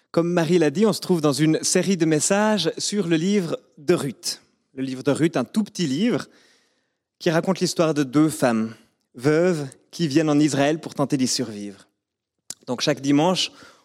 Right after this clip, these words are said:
on va regarder un, on va regarder ce que nous enseigne l'ensemble des quatre chapitres du livre de Ruth,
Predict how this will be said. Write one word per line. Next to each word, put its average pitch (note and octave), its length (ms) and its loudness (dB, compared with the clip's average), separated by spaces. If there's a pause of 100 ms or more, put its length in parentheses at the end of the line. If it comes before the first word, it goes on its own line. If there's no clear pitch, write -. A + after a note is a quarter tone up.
on C3+ 60 -6
va C3 140 0
regarder C#3 960 0 (160)
un, B2+ 680 2
on C3+ 100 -8
va B2+ 100 0
regarder C#3 380 -2
ce - 60 -4
que - 80 -2
nous C#3 180 0
enseigne D#3+ 460 0
l'ensemble D#3 680 2
des A#2+ 140 0
quatre - 260 -2
chapitres D3 300 -2
du B2+ 80 -2
livre B2+ 240 0
de B2+ 80 2
Ruth, C#3+ 420 -2